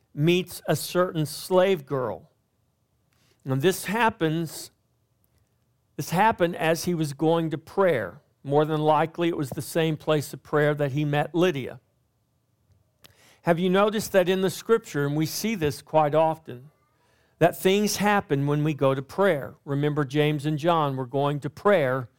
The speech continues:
and they encountered the lame man who had sat at that gate for decades.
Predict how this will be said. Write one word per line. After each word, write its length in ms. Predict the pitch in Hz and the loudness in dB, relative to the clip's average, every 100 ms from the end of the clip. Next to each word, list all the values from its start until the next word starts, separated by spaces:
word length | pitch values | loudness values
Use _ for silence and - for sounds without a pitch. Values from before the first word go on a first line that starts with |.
| _ _ _ _ | _ _ _ _
and 100 | 135 | 0
they 160 | 139 143 | 2 2
encountered 640 | 139 - 147 147 147 139 | 0 -2 2 2 2 0
the 80 | 143 | -2
lame 380 | 143 156 170 151 | 2 2 2 0
man 280 | 120 117 113 | -2 -2 -4
who 120 | 131 | -4
had 100 | 127 | -6
sat 300 | - 156 156 | -2 2 2
at 100 | 160 | 2
that 300 | 170 202 143 | 0 0 -2
gate 340 | 165 143 139 | -2 -2 -4
for 300 | _ 143 139 | _ -2 -2
decades. 1000 | 113 127 170 156 - 117 85 82 - - | -2 2 2 2 -2 -2 -4 -10 -16 -18